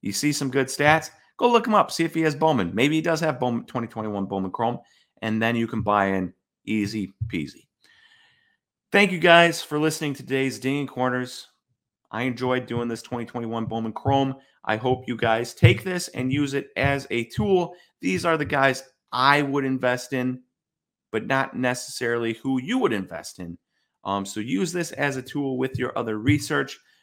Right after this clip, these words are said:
Go look at Baseball America. Go look at Fangraphs. Go look at M L B Pipeline. Go on Twitter. Go on, uh, fifteen hundred Prospects or Prospects Live or whatever that's called. Um, listen to podcasts. Watch videos.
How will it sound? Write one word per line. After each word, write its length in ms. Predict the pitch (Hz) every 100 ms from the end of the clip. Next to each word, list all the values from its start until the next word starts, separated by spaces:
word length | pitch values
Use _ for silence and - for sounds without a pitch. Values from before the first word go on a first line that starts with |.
| -
Go 140 | 135
look 220 | 127 120
at 120 | 110 -
Baseball 380 | 101 - 95
America. 720 | 82 98 190 185 180 165 147 123
Go 200 | 113 101
look 240 | 95 90 -
at 280 | 87 - _
Fangraphs. 640 | - 113 165 151 147 131 -
Go 160 | 101
look 220 | 92 90 85
at 100 | -
M 80 | 80
L 80 | 76
B 120 | 76
Pipeline. 840 | - 165 180 180 160 151 147 139 - _ _
Go 200 | - 107
on 220 | 92 85 -
Twitter. 460 | - 185 170 160
Go 240 | 131 120 107
on, 380 | 95 90 90
uh, 280 | 85 80 78 -
fifteen 300 | 123 - 117
hundred 260 | 104 95 -
Prospects 460 | 123 123 120 117
or 40 | -
Prospects 420 | 110 110 101 -
Live 240 | 117 135 123
or 60 |
whatever 240 | 123 123 123
that's 180 | 117
called. 440 | - 135 131 123 - _ _ _ _ -
Um, 420 | 95 92 92 104
listen 240 | 139 -
to 60 | 117
podcasts. 1040 | - 160 156 131 143 131 123 - - - -
Watch 320 | 101 - -
videos. 460 | 113 127 120 117